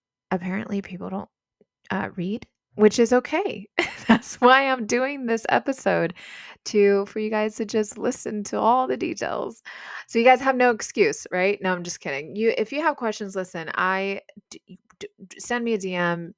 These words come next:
send me a message. Uh, I will, I'm more than happy to answer your questions. I think this month for everyone is kind of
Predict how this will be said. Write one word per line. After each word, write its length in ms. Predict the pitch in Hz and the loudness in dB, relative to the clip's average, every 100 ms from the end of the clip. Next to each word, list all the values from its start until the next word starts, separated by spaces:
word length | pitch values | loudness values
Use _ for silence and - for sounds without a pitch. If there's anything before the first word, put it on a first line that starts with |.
| - | -12
send 220 | - 208 | -6 -4
me 60 | 202 | -2
a 40 | |
message. 600 | 175 - 170 165 160 - _ _ _ _ _ | -4 -6 -10 -12 -14 -20 _ _ _ _ _
Uh, 360 | 180 170 165 156 - | -4 -2 0 -2 -2
I 140 | 175 | -6
will, 440 | 170 175 165 156 - | -6 -6 -6 -8 -8
I'm 220 | 175 170 | -10 -10
more 260 | 170 175 175 | -10 -8 -8
than 120 | 165 | -8
happy 400 | 170 156 165 160 | -12 -14 -14 -16
to 220 | - 180 | -16 -16
answer 500 | - 147 - 151 151 - | -14 -14 -12 -10 -10 -12
your 160 | - | -14
questions. 560 | 175 151 - 165 160 156 | -10 -10 -8 -10 -10 -6
I 120 | - 175 | -4 -4
think 360 | - 160 - _ - - _ _ _ - - | -8 -14 -16 _ -20 -20 _ _ _ -18 0
this 280 | 190 202 - | 6 6 4
month 260 | 180 175 | 0 0
for 160 | - 151 - | -4 -4 -2
everyone 520 | 160 151 147 143 - | -4 -2 -4 -4 -8
is 140 | - - | -10 -12
kind 320 | - 165 151 | -12 -12 -12
of 180 | - | -12